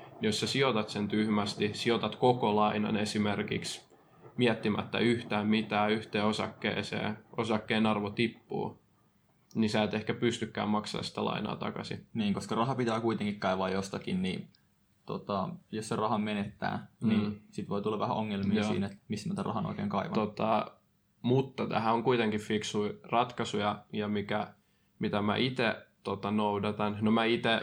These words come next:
Speaker 1: laitan pääosin melkein kaiken, tota, sijoituksiin. Mä koen, koen, tota, pystyväni tekemään sen, ja mä otan tietoisesti tän riskin. Mutta sitten jos ei seuraa niin aktiivisesti sijoitusmarkkinoita eikä ole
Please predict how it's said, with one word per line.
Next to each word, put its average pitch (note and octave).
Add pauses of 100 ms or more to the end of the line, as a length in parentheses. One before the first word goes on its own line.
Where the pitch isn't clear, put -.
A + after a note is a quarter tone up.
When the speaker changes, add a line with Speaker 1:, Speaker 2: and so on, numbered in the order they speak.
Speaker 1:
laitan - (180)
pääosin -
melkein G#2+ (280)
kaiken, G#2
tota, - (340)
sijoituksiin. G2+
Mä G#2
koen, G#2 (260)
koen, G#2
tota, G2+ (500)
pystyväni G#2
tekemään G#2
sen, G#2
ja G2+ (540)
mä G2+ (420)
otan A2
tietoisesti G#2+
tän G#2
riskin. G#2 (440)
Mutta A2
sitten G#2+
jos G#2
ei G#2
seuraa G#2
niin G#2
aktiivisesti G#2+
sijoitusmarkkinoita G#2+
eikä -
ole A2